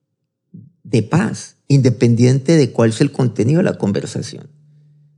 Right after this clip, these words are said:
Claro, miren que ahí Gedeón, en tantas ocasiones, podemos decir que incluso le, pues, dice lo contrario, o sea, contradice lo que Dios le dice.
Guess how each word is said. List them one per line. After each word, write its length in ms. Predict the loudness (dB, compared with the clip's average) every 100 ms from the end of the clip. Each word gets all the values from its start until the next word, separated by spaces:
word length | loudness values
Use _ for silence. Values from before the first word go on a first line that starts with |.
| _
Claro, 320 | 0 2 0
miren 460 | 0 2 2 0 -4
que 100 | -2
ahí 180 | 0 2
Gedeón, 640 | 2 2 2 2 0 -2 -8
en 220 | -2 -2 0
tantas 400 | -2 0 -2 0
ocasiones, 580 | -2 -2 0 0 -2 -10 _ _ _ _ -2
podemos 260 | 2 2
decir 300 | 2 0 -2
que 100 | 0
incluso 680 | -2 0 -2 0 -4 -6 _ _
le, 260 | -18 -18 _ _ _
pues, 320 | -6 -6 -10 -12
dice 260 | -6 -2
lo 80 | -2
contrario, 480 | -2 -4 -2 -2 -4
o 40 |
sea, 200 | -6 -6
contradice 520 | -4 -2 0 -2 0 0
lo 140 | 0
que 100 | -2
Dios 240 | -4 -2
le 100 | -2 0
dice. 380 | -2 -4 -14